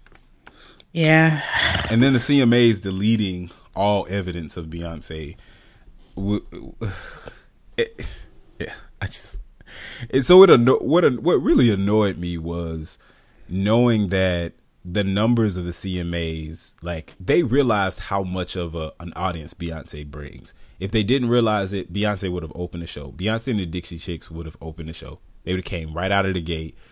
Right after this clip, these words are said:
Speaker 2: you know, with them on there. So it's like, all right, she's here. Let's get it over with. But y'all purposely kept her to the last, like, after two hours of the show, the last hour,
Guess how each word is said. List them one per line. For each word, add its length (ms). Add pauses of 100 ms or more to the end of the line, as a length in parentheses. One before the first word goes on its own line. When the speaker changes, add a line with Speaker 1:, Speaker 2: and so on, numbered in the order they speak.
(180)
Speaker 2:
you 120
know, 380
with 220
them 220
on 140
there. 160
So 100
it's 120
like, 180
all 80
right, 240
she's 180
here. 200
Let's 180
get 160
it 80
over 180
with. 200 (400)
But 120
y'all 180
purposely 540
kept 320
her 160
to 140
the 160
last, 440
like, 140
after 300
two 340
hours 260
of 100
the 60
show, 280
the 160
last 580
hour, 480